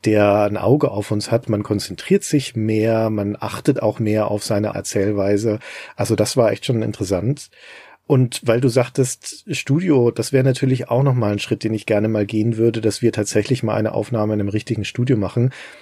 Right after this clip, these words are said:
Das ist insbesondere bei uns drei natürlich ein bisschen schwierig, weil wir ja über Deutschland verteilt sind. Fabian in Hamburg, du in Karlsruhe, ich in Nürnberg. Aber das steht noch auf meiner Wunschliste, Gunnar. Schauen wir mal, wie ich die noch bearbeiten muss, <laughs> damit wir tatsächlich vielleicht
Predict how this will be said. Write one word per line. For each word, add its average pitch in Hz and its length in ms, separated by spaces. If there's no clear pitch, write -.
Das - 160
ist - 180
insbesondere 107 480
bei 110 80
uns 101 180
drei 92 280
natürlich 117 320
ein 113 80
bisschen 107 260
schwierig, 117 460
weil 104 160
wir 101 80
ja 104 140
über 101 220
Deutschland 98 360
verteilt 120 380
sind. 117 300
Fabian 98 420
in 98 160
Hamburg, 117 400
du 113 100
in 104 140
Karlsruhe, 107 680
ich - 120
in 101 120
Nürnberg. 135 680
Aber 113 640
das 135 220
steht 156 260
noch 139 140
auf 131 240
meiner 120 600
Wunschliste, 101 680
Gunnar. 95 360
Schauen 151 180
wir 127 80
mal, 107 160
wie 135 100
ich 127 80
die 139 80
noch 127 140
bearbeiten 135 460
muss, 196 280
<laughs> 180 140
damit 139 320
wir 131 120
tatsächlich 127 460
vielleicht 113 220